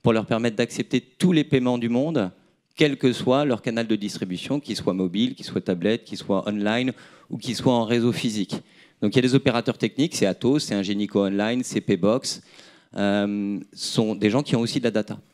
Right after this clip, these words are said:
Vous avez le marchand qui a de la data. Lui, il sait quel type de trafic il a acheté, quel type de consommateur il a été chercher. Et puis, vous avez les banquiers qui ont une data qui est encore plus importante, c'est la data post-compensation. C'est-à-dire, on sait ce qui se passe une fois que l'argent a été échangé de compte à compte.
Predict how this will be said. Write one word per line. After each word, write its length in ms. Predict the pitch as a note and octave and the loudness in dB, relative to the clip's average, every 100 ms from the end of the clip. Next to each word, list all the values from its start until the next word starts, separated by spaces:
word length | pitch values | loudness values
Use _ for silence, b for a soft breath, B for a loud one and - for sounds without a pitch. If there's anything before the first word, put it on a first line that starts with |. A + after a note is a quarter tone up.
| B B B B B B _ _ - | B B B B B B _ _ -2
Vous 100 | A2+ | 2
avez 120 | A2 | 4
le 60 | A2+ | 2
marchand 360 | C3 - E3+ | 0 0 0
qui 100 | F3 | 0
a 40 | A#2+ | 0
de 80 | |
la 80 | A2 | 0
data. 340 | A#2 A2+ G#2+ F#2+ | 0 0 -4 -2
Lui, 220 | G#2 B2 | 0 0
il 60 | A#2 | 0
sait 260 | - D3 | 0 0
quel 220 | D3+ A2+ - | 0 -4 -4
type 160 | - D#3 | -8 -2
de 80 | C3+ | -2
trafic 420 | - B2 - - | 0 -4 -6 -6
il 120 | B2+ | -2
a 60 | A#2 | -2
acheté, 260 | A#2 A#2 | -2 -6
quel 180 | G#2 G2 | -4 -6
type 160 | - C3+ | -4 -2
de 80 | B2 | -2
consommateur 600 | A#2+ A#2 A2+ A2 B2+ A#2 | -2 -4 -4 -2 -2 -2
il 100 | A#2 | -4
a 80 | A2 | -6
été 180 | A2 | -6
chercher. 400 | G#2+ A2 - - G2 _ B B B | -6 -6 -6 -10 -12 _ B B B
Et 80 | A2+ | -2
puis, 140 | C3 | 0
vous 160 | C3+ B2 | 2 2
avez 120 | A#2+ | 2
les 120 | A2+ | 2
banquiers 580 | A2+ C#3 D#3 B2+ C3+ D#3+ b b b | 2 2 0 -2 -2 -4 b b b
qui 100 | - | -2
ont 80 | A#2 | 0
une 200 | A2 G#2 | 0 0
data 480 | G#2+ G#2 D3+ F3 D#3 b b - | 0 0 -2 -2 -10 b b -6
qui 60 | A2 | -2
est 20 | |
encore 200 | G#2 G2+ | -2 0
plus 200 | C3+ B2+ | 0 0
importante, 460 | A#2 A2+ - D#3+ | -2 -2 -2 -4
c'est 100 | - | 0
la 80 | G#2+ | 0
data 240 | G2+ G#2+ B2+ | 0 -2 0
post-compensation. 1040 | - F3 - - C3+ B2 B2 A#2 - G2+ | 4 4 4 -6 -4 -4 -4 -6 -6 -10
C'est-à-dire, 320 | - A#2 A2 G#2+ | -4 -2 0 -2
on 60 | |
sait 200 | A2+ E3+ | -2 -2
ce 80 | D#3+ | -4
qui 120 | C#3+ | -6
se 80 | B2+ | -4
passe 240 | E3+ E3 | -2 -2
une 100 | B2+ | -4
fois 140 | A#2 D3 | -4 -2
que 80 | C3+ | -2
l'argent 280 | A#2+ C#3 | -2 0
a 60 | C3+ | -2
été 200 | A#2+ A#2+ | -2 -4
échangé 380 | G#2+ A#2+ A#2 C#3 | -2 -4 -2 -2
de 100 | A2+ | -2
compte 240 | - B2+ | -2 -6
à 60 | G#2 | -8
compte. 340 | - - - | -12 -18 -20